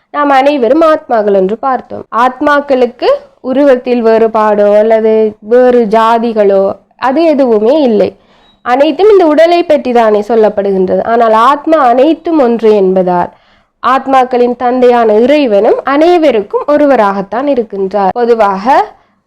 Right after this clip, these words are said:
கடவுளை வெவ்வேறு பெயர்களால் ஒவ்வொரு மதத்தினரும் அழைத்தாலும், உதாரணமாக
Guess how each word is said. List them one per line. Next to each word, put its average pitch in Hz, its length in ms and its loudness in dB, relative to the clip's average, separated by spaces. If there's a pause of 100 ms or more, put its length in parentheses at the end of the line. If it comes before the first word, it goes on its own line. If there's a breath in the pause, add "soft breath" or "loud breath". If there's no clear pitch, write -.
கடவுளை 240 540 0 (260)
வெவ்வேறு 233 540 0
பெயர்களால் 214 720 0
ஒவ்வொரு 220 360 0
மதத்தினரும் 196 800 -2
அழைத்தாலும், 190 680 -4 (120)
உதாரணமாக 180 680 -4